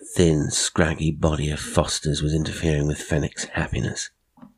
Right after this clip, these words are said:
And the thing had become, of course, an obsession with Fenwick. Hiding up there in the heart of the lakes, with no friends, almost no company, and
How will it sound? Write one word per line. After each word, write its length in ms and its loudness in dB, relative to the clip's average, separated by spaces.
And 140 6
the 80 6
thing 340 6
had 260 2
become, 360 2
of 100 -4
course, 360 -2
an 60 4
obsession 560 0
with 100 -4
Fenwick. 560 -4
Hiding 340 6
up 120 2
there 260 6
in 80 4
the 60 4
heart 420 -2
of 100 -10
the 80 0
lakes, 580 -4
with 120 2
no 180 8
friends, 760 0
almost 420 6
no 180 6
company, 540 0
and 200 -4